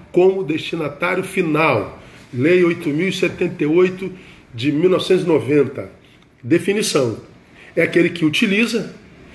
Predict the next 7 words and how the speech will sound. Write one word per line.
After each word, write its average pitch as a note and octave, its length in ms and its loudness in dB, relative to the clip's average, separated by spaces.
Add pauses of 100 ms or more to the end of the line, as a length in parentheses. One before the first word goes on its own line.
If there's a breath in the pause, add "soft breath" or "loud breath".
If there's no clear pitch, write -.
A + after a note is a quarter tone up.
(220 loud breath)
é D#3 100 4
aquele D#3+ 560 2 (220)
<clears throat> D3 220 0
que - 80 0
adquire G3+ 680 0
um G#3 100 -2
produto. E3+ 500 0